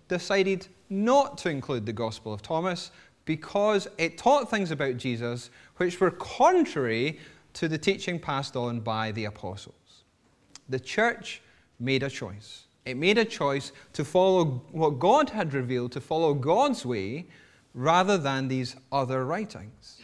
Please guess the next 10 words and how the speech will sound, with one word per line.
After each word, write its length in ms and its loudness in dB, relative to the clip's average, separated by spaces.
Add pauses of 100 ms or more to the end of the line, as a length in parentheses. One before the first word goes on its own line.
(460)
And 120 -2
it 140 -2
did 240 2
that 260 2
so 180 -4
as 120 -6
to 140 -6
safeguard 800 2 (320)
its 260 -2
life 500 -2